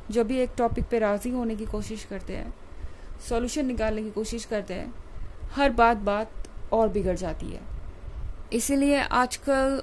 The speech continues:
आपका person commitment के बारे में बात करने से भी हिचकिचाता है। The World की guard के साथ ऐसा change आया है जो इन्होंने expect नहीं किया था। ये change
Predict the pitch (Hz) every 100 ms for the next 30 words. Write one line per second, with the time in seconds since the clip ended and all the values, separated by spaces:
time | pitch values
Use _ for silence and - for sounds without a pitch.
0 | - 226 233 233 233 226 208 240 233 220
1 | 247 247 254 226 226 226 233 196 202 220
2 | - 240 240 240 220 240 220 - 226 208
3 | - 220 214 247 - - - - - -
4 | - - 226 220 226 233 269 247 254 233
5 | 247 247 240 233 - - - - - -
6 | - - - 226 262 262 262 247 240 240
7 | 233 233 226 220 214 208 - - - -
8 | 233 233 220 214 208 - - - - -
9 | - - - - 240 - 254 254 254